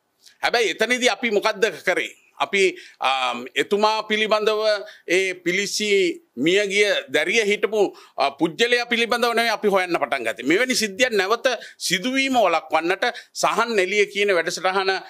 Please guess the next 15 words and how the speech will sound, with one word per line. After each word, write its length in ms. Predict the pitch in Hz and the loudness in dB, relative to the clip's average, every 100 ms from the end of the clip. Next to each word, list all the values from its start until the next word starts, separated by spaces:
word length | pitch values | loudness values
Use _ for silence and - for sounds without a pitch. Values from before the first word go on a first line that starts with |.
| - _ | -20 _
අනු-, 280 | 113 160 180 123 127 123 123 113 127 | -2 -2 -2 -4 -4 -4 -8 -4 0
නුවරඑළිය 420 | 185 208 202 180 | 2 2 0 -2
දිස්ත්‍රික්කයෙන් 600 | 180 - 190 - 175 139 | -2 -4 -6 -2 -2 0
ආරම්භ 360 | 151 170 180 | 0 0 -2
කළා. 240 | 202 240 196 | 0 0 0
මේ 160 | 175 | 0
වන 160 | 185 190 | -2 -2
විට 180 | 202 247 233 - _ | -2 -2 -4 -8 _
දිස්ත්‍රික්ක 540 | 139 175 208 208 240 | -6 -6 -6 -4 -2
විසිපහක 640 | 185 151 226 220 180 208 208 240 - - - | -2 -2 -2 0 0 0 0 -2 -4 -10 -2
මේ 240 | 160 214 | 0 0
කටයුත්ත 480 | - - 196 190 - 196 | -2 -2 -2 -2 -6 -4
ක්‍රියාත්මක 460 | 175 180 180 165 156 | 0 0 -2 -6 -2
කරගෙන. 280 | 156 139 143 | -2 0 0
මොකද 240 | 185 214 | 0 0